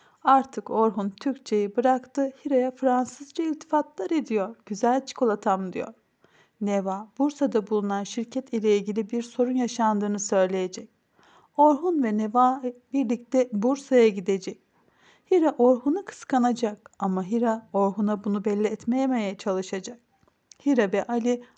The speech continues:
akşam birlikte yürüyüşe çıkacak. Kötü adamın biri Hira ve Ali'nin evden çıktığını görecek. Ayrıca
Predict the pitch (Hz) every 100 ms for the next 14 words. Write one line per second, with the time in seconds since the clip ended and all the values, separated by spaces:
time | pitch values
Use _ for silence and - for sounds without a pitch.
0 | - 285 - 302 277 277 330 269 269 -
1 | 233 220 214 208 202 190 - 185 180 214
2 | _ _ _ _ _ - 349 339 381 349
3 | 262 220 196 208 220 240 240 _ - 277
4 | 262 233 - 214 208 220 220 - 254 254
5 | 269 262 - - - 247 294 320 302 285
6 | 277 240 240 _ _ _ - _ - 202
7 | 214 202 190